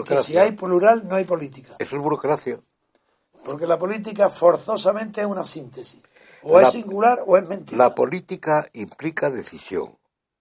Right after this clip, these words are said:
Speaker 1: Si no hay decisión, no hay política. Y la decisión puede llegar, es la vía que puede llevar en ciertos casos al estado de excepción.
Speaker 2: ¿Qué es lo que yo pido?
Speaker 1: Pero
Speaker 2: El
Speaker 1: decisión
Speaker 2: estado de
Speaker 1: aquí
Speaker 2: excepción para que haya política,
Speaker 1: ¿Qui-,
Speaker 2: acción, poder,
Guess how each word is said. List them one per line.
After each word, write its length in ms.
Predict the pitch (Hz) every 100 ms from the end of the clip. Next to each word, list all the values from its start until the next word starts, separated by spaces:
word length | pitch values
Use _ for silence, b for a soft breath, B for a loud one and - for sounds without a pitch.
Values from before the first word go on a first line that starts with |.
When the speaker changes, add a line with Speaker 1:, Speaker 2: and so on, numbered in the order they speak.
| _ _ _ _ _
Speaker 1:
Si 220 | - - 104
no 100 | 143
hay 100 | 123
decisión, 600 | 95 104 - 170 170 - _ _
no 140 | 101
hay 80 | 110
política. 560 | - - - _ - - _ _ _ _ _ _ _ _ _ _ _ _ _ _ _ _
Y 100 | 90
la 140 | 95
decisión 720 | 95 92 87 - 160 170 151 139 _ _ _
puede 240 | - 107 104
llegar, 480 | 95 123 156 - _ _ _
es 200 | 101 104
la 120 | 110
vía 260 | 101 147 170
que 100 | -
puede 240 | - 107
llevar 320 | 98 98 95 90
en 240 | 90 82
ciertos 400 | - 117 - -
casos 340 | - 135 147 - _ _
al 160 | 107 98
estado 320 | - - 113
de 60 | 123
excepción. 460 | - - - 82 - _ _ _ _ _
Speaker 2:
¿Qué 100 | -
es 60 | 160
lo 80 | 160
que 100 | 151
yo 80 |
pido? 320 | 143 123 - _ _ _ _ _ _ _ _ _ _ _
Speaker 1:
Pero 200 | 101 95
Speaker 2:
El 60 | 95
Speaker 1:
decisión 220 | 98 147
Speaker 2:
estado 220 | 196 202
de 80 | 147
Speaker 1:
aquí 80 | 156
Speaker 2:
excepción 260 | 156 196
para 180 | 185 175
que 60 | 202
haya 180 | 196 175
política, 500 | 180 190 135 - 190
Speaker 1:
¿Qui-, 120 | 180
Speaker 2:
acción, 420 | 170 170 196 -
poder, 440 | 196 190 202 -